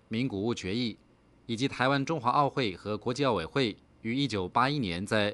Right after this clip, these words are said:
瑞士所签署的同意书，决定台湾的代表名称是 Chinese Taipei，台湾翻译为中华台北，不过中国方面则翻译为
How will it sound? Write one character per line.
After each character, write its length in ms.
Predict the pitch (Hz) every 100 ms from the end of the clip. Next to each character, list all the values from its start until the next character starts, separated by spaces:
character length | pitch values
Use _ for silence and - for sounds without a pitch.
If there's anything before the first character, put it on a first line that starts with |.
| 120
瑞 240 | 143 117
士 260 | - 151 -
所 240 | - 87
签 280 | 80 - 117
署 160 | 113 120
的 80 | 82
同 200 | - 104
意 100 | 98
书， 320 | - 135 135 - - - - - -
决 160 | - 135
定 180 | 143 127
台 200 | - 117
湾 100 | 131
的 80 |
代 160 | 123 147
表 140 | 107
名 220 | 85 82 110
称 220 | 135 135
是 320 | 131 110 90 - - -
Chinese 360 | - 131 131 127
Taipei， 540 | - 127 - 135 80 - _ _ _ _ - _ -
台 140 | -
湾 140 | 131 135
翻 200 | 143 143
译 60 |
为 300 | 104 95 104 -
中 160 | 147
华 140 | 123 110
台 180 | - 131
北， 300 | 104 71 69 _ _ _
不 100 | -
过 220 | 92 87 - - - _
中 140 | - 160
国 80 | 139
方 160 | 147
面 200 | 151 120
则 140 | 90 98
翻 200 | 107 110
译 60 |
为 280 | 95 80 87